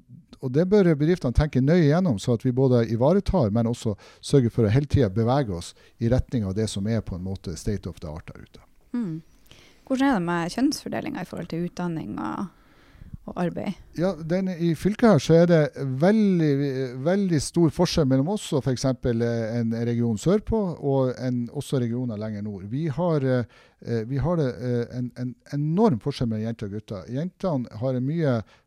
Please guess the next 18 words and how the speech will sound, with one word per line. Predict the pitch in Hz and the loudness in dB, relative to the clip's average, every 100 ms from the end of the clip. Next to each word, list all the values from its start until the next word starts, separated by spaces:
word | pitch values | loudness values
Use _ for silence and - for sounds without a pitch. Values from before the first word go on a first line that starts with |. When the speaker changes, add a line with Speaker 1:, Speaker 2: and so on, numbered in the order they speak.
| - | -20
Speaker 1:
større | - 151 156 131 117 107 101 | -6 0 2 2 2 2 -2
bland-, | 107 127 143 127 | -2 0 0 -2
altså | 120 120 | -4 -2
mer, | 123 120 107 | 0 0 -2
eh, | - 104 107 95 98 110 139 _ _ | -8 -12 -12 -14 -18 -20 -20 _ _
tro | 143 156 | -2 -2
på | - 113 | -2 -4
dette | 110 - 107 | -4 -6 -6
med | 107 101 | -4 -6
en, | 101 | -10
en, | - 101 101 82 101 | -10 -12 -12 -12 -14
en | 98 95 101 | -14 -14 -10
kort | 160 - 143 | -8 -4 -2
eller | 117 113 | 0 0
lang | 127 120 | 0 0
universitetsutdanning. | 110 117 101 170 196 190 190 190 208 175 _ _ _ _ _ | -2 -4 -2 -4 -4 -4 -4 -2 -4 -8 _ _ _ _ _
Eh, | 127 127 123 | -2 0 0
og, | - 151 143 135 | -2 0 0 0